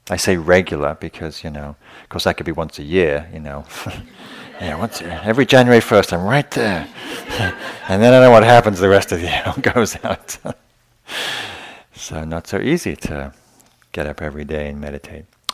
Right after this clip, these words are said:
But anyhow, that's another story we'll talk about. So this cultivation of mindfulness, which is really, it could be defined in many ways. It could be defined as awareness, the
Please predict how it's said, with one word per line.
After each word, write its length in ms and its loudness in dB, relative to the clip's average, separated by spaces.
But 100 -2
anyhow, 300 -4
that's 180 -14
another 200 -8
story 360 -12
we'll 80 -20
talk 240 -20
about. 240 -14
So 160 -10
this 160 -6
cultivation 560 0
of 60 -6
mindfulness, 640 -2
which 120 -12
is 160 -10
really, 340 6
it 1300 -10
could 120 -2
be 80 2
defined 500 2
in 140 -2
many 240 -4
ways. 580 -10
It 60 -20
could 100 -16
be 60 -14
defined 320 -8
as 140 -10
awareness, 800 -6
the 80 -20